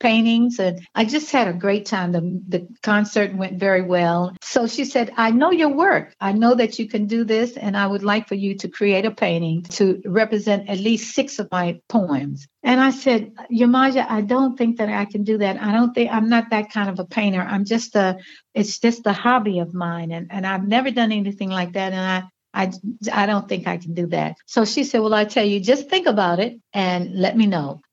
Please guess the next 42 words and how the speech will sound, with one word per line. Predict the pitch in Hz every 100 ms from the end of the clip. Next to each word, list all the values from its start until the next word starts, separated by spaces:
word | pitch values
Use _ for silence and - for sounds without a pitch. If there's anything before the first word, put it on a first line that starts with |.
| 220
Well, | 233 247
doing, | 269 277 269
I, | 220 220 220
I | 226
did | 226 277 -
think | 254 254
about | 254 233 226 247
it. | 330
I, | 196 190 196
I, | 208 196 190 190 175
I | 175 -
prayed | - 277 277 269
on | 254 269
it | 269
and | 226 214
I | 214
said, | - 240 226 - -
"You | 269
know, | 247 233
that | 226 269
sounds | 277 349 330 294
like | 254 226
a |
good | 214 254
idea, | 240 220 247 233
but | 220
I, | 214 220 -
I'm | 226 220
not | 254 285 285
that | 240 240
kind | 240 233
of | 202
a | 196
painter. | - 226 220
I | 202
don't | 208 226
think | 226 220 214
that | 208
I | 196
can | 196 196
do | 226 196
that." | 151 160